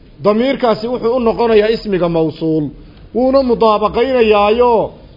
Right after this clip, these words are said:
ifraadka wuu ku mudaabaqayni. Ismiga mawsuul hadduu mufrad yahay, damiirku waa mufrad.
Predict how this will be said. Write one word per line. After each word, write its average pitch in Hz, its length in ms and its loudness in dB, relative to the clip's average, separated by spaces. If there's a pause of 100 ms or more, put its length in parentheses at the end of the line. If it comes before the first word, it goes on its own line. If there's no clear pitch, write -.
(200)
ifraadka 220 540 2
wuu 220 100 4
ku 254 100 -4
mudaabaqayni. 190 760 0
Ismiga 214 320 0
mawsuul 190 300 0
hadduu 190 200 -2
mufrad 196 340 -2
yahay, 156 300 -2 (420)
damiirku 202 420 0
waa 180 100 4
mufrad. 175 360 -8